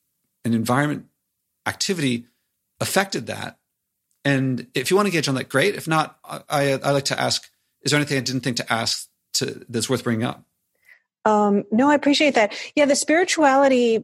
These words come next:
Speaker 2: piece, um, I was brought up in Chicago. My parents are University of Chicago.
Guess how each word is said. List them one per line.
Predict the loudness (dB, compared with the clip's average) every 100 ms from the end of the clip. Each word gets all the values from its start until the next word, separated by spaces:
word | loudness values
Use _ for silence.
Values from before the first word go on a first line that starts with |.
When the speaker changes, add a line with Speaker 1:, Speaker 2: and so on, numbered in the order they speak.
| -6
Speaker 2:
piece, | -4 0 2 2 0 0
um, | 2
I | 2
was | 0 -2
brought | -2 2 4
up | 2 0 -4
in | -2 0 0 0
Chicago. | 0 -2 0 0 2 2 4 2 2
My | -2
parents | -4 -2 -2 0
are | 0 0
University | 0 -2 -2 -4
of |
Chicago. | -4 -2 0 2 0